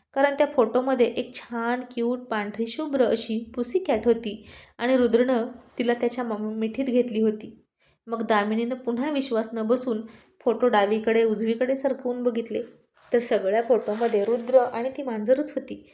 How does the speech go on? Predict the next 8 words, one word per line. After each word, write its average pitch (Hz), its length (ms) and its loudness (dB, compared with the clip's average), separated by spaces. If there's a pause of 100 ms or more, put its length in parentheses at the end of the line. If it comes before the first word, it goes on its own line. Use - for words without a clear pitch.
(320)
आणि 208 200 -4
आता 220 160 2
दामिनीला 214 520 0
सगळं 233 380 4
कळून 262 220 4
चुकलं 214 400 -2 (460)
की 262 60 4
रुद्र 240 380 8